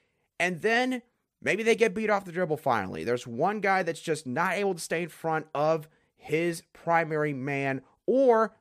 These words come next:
maybe somebody gets a little bit too lackluster with their awareness, and they leave a guy too much space in the corner or on the wing. And there's one extra pass that's made with a few seconds left. They shoot the ball,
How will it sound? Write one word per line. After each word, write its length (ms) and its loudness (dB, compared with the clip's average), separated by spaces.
maybe 600 -2
somebody 680 0
gets 200 -2
a 40 0
little 240 2
bit 360 0
too 440 -2
lackluster 600 0
with 200 -6
their 160 2
awareness, 640 0
and 300 0
they 120 2
leave 220 -2
a 60 -2
guy 360 4
too 180 -4
much 220 -4
space 460 -2
in 180 -4
the 80 -6
corner 520 -8
or 180 -2
on 220 0
the 80 -4
wing. 440 -2
And 400 0
there's 240 4
one 220 0
extra 260 -2
pass 240 2
that's 220 -8
made 100 -2
with 120 -2
a 40 -2
few 160 -6
seconds 420 -4
left. 300 0
They 140 4
shoot 260 -6
the 80 -14
ball, 400 4